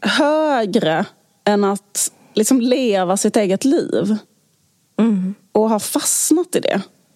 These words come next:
Speaker 1: Att
Speaker 2: Mm.
Speaker 1: bara gå där på den, eh, trappmaskinen. Eh, ha den här, eh, sinnessjuka, liksom,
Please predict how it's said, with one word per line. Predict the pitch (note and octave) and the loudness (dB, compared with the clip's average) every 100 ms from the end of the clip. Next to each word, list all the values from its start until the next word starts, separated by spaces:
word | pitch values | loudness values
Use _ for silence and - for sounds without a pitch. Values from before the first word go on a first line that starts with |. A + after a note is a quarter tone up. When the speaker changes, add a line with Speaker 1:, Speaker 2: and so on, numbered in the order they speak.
| _ _ _ _ _ - | _ _ _ _ _ -4
Speaker 1:
Att | A3 | 0
Speaker 2:
Mm. | F#3 | 0
Speaker 1:
bara | G#3+ | 0
gå | A#3 B3+ B3+ | 0 0 0
där | F#3+ | -2
på | F#3 | -2
den, | F#3 F3 F3 | 0 0 0
eh, | - - | 0 -2
trappmaskinen. | G#3 - A3+ - - F#3 F#3 F#3+ F#3 F#3 F#3+ G#3 - _ _ _ _ _ _ _ - | -4 -4 -4 -4 -2 0 2 0 2 0 0 -2 -6 _ _ _ _ _ _ _ -4
Eh, | G3 F#3+ | -2 0
ha | A3+ A#3 A#3+ | 2 0 2
den | A3+ | 0
här, | G#3+ F3+ F3+ | 0 0 0
eh, | F3+ F3+ | 0 0
sinnessjuka, | - A#3+ G3+ F#3 - F3+ - F#3 F3 | 0 2 2 0 0 -2 0 -2 0
liksom, | F3+ G3 F3+ F3+ | 0 0 0 -2